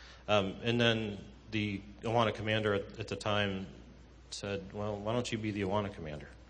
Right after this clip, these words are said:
I'm like, "Whoa, <laughs> that's even more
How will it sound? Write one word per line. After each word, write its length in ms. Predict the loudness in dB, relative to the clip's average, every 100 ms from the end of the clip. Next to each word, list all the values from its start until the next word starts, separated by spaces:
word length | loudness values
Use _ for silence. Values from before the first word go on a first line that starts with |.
| -20 -20 -20 -20 -20 -20 -12
I'm 60 | -8
like, 100 | -4
"Whoa, 400 | 2 2 2 -2 -6 -4 -2 2
<laughs> 640 | 0 0 -14 -14 -16 0
that's 240 | 2 2
even 240 | 0 0 0
more 480 | 2 6 4 2